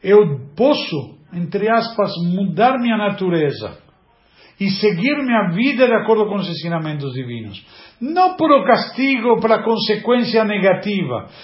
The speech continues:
Não porque isso vai me fazer que vou ter que, que jejuar, vou ter que pagar tanto de penalidade. Porque eu acredito que Deus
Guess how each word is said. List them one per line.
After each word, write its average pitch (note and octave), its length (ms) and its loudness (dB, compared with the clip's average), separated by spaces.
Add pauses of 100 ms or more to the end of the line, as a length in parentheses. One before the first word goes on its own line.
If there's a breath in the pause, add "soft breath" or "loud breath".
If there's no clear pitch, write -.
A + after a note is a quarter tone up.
(140 loud breath)
Não F4+ 240 4
porque D4+ 260 2
isso C4+ 220 2
vai C4+ 140 8
me B3+ 160 -2
fazer G#3+ 720 2 (260 loud breath)
que G#3 120 4
vou A3+ 160 6
ter A3+ 180 0
que, D#3+ 480 0
que F#3 160 -2
jejuar, E3 920 4
vou F#3 140 0
ter F#3+ 160 -4
que E3+ 180 -4
pagar F3 380 2
tanto F#3 340 0
de D3+ 140 -4
penalidade. D3+ 1080 0 (1500 loud breath)
Porque F3 600 -6
eu E3 140 -4
acredito F#3 440 -4
que D3+ 120 -8
Deus D#3 580 -6